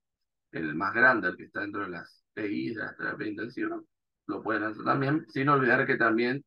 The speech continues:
se usa como, eh, la palabra tensiómetro, ¿sí?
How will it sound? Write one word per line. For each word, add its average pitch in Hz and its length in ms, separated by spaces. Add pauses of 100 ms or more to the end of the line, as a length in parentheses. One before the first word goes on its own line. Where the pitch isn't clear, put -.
se - 160
usa 113 360
como, 120 480 (520)
eh, 80 540
la - 400
palabra 110 480
tensiómetro, 95 880
¿sí? 143 420